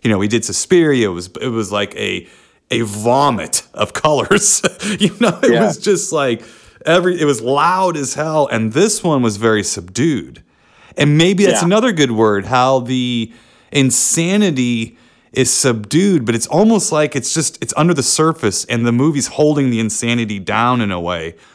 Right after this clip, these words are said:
Speaker 1: Whereas in a lot of the other giallo, there, it's, the insanity seems to be, like, <laughs> celebrated and thrown right in your face.
Speaker 2: Well, he did say that, uh, they kind of, I mean, like, with the color palette and all that stuff, how they explicitly wanted to go in the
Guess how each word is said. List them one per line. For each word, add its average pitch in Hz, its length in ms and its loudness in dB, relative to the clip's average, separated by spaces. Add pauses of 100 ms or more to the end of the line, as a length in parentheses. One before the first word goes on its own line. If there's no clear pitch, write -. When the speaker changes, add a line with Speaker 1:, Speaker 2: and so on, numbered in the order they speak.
(140)
Speaker 1:
Whereas 120 400 2
in 127 60 2
a 120 40 2
lot 135 220 2
of 143 80 -2
the 120 100 2
other 123 160 2
giallo, 117 560 2
there, 117 240 2 (160)
it's, - 240 -4
the 123 420 -2
insanity 123 480 -2
seems 117 360 -4
to 107 120 -12
be, 107 220 -6
like, 95 200 -4
<laughs> - 220 -2
celebrated 101 720 -4
and 92 240 -4
thrown 110 220 0
right 104 120 0
in 82 60 -4
your 85 100 -8
face. 123 480 -2 (280)
Speaker 2:
Well, 185 140 4
he 233 180 2
did 262 240 2
say 175 380 0
that, 117 400 0
uh, 104 500 0
they 127 180 2
kind 190 300 0
of, 131 300 0 (240)
I 147 60 2
mean, 147 180 4
like, 135 180 2
with 139 160 2
the - 80 0
color 156 340 0
palette 104 360 0
and 120 80 0
all 110 140 2
that 104 180 0
stuff, 104 280 0
how 135 160 0
they 135 340 2
explicitly 165 880 0
wanted 139 280 0
to 127 60 2
go 143 200 2
in 123 100 0
the 113 140 0